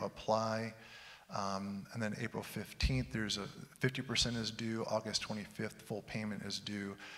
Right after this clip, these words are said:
And then it talks about the cancellation policy. And that kind of brings us to, um, the travel insurance. So automatically with the cost of the trip, you have medical insurance that's covered. So if anything happens to you medically,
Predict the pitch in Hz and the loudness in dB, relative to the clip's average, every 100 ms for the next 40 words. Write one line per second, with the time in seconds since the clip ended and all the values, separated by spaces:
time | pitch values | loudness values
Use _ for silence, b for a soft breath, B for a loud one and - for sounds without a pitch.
0 | B 110 107 92 101 - 92 101 - 95 | B 0 0 4 2 2 -2 -4 -4 0
1 | - 92 95 92 90 - B B B - | 0 0 -2 -2 -6 -10 B B B 0
2 | 95 90 - 107 - B B B 131 139 | 2 2 2 0 -6 B B B 6 8
3 | 180 135 156 143 - - - 151 139 127 | 8 6 6 6 4 4 4 4 4 4
4 | 135 - 120 110 107 104 104 - - - | 2 6 8 10 8 6 0 -4 -8 2
5 | 127 120 - - - 135 123 117 127 107 | 2 2 -2 -2 4 8 8 6 2 2
6 | - 110 95 - 139 113 B B B B | 4 4 4 6 6 4 B B B B
7 | B B - - - - 180 190 156 147 | B B -16 -16 2 10 12 12 10 10
8 | 147 143 123 117 120 117 110 - - 131 | 10 8 6 6 6 6 2 6 10 10
9 | 127 135 113 104 - - 123 110 - - | 10 6 4 4 6 6 6 4 -2 -8
10 | 147 127 110 - 127 123 117 110 117 123 | -2 2 4 6 8 10 8 6 6 12
11 | 135 131 123 107 110 - 104 95 - - | 12 12 8 4 6 6 6 4 2 4
12 | 101 95 92 113 120 127 117 95 117 113 | 4 4 4 2 4 4 4 6 6 6
13 | 117 - - 101 101 110 117 117 - 95 | 4 4 2 0 6 8 8 4 0 -2
14 | 95 | -4